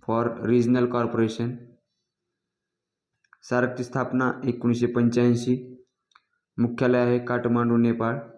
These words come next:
व सदस्य देश आठ आहेत. कोणकोणते ते पाहू. भारत,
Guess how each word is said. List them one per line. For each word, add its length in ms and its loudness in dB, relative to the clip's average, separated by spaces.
व 140 0
सदस्य 480 0
देश 460 0
आठ 300 -2
आहेत. 400 -4
कोणकोणते 560 0
ते 140 0
पाहू. 540 -4
भारत, 440 0